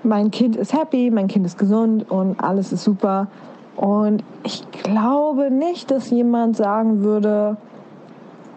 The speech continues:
„Oh Gott, du bist so ein Arschloch. Alter, bestimmt warst du früher ein Flaschenbaby.“ Ich glaub nicht, dass das passieren wird. So,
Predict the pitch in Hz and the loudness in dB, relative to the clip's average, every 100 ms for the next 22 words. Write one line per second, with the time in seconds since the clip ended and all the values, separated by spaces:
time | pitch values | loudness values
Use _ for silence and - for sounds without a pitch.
0 | - - - - - - - - - - | -18 -18 -18 -20 -18 -14 -8 -6 -4 -2
1 | 170 - 180 170 226 226 - 214 226 - | -2 -4 -10 -2 0 0 0 0 0 0
2 | 185 214 - - - - - - - - | 0 0 0 -2 -2 -4 -12 -18 -18 -8
3 | - 190 202 180 - - 269 269 277 247 | -2 2 2 0 -2 0 0 2 2 0
4 | 226 - 220 196 190 - 220 190 - 185 | -2 0 2 4 2 2 0 0 2 2
5 | 165 160 202 - - - - - - - | 2 2 0 -2 -6 -4 -2 0 0 0
6 | - - - - - - - 240 208 202 | 0 0 0 -2 -2 -2 0 0 0 0
7 | 175 - 233 190 202 - 175 - 175 175 | -4 -4 -2 0 0 0 0 2 2 2
8 | 180 208 - - - - - - - - | 0 -2 -6 -16 -18 -20 -20 -20 -20 -20
9 | - - - - 214 196 190 | -14 -10 -8 -2 0 2 2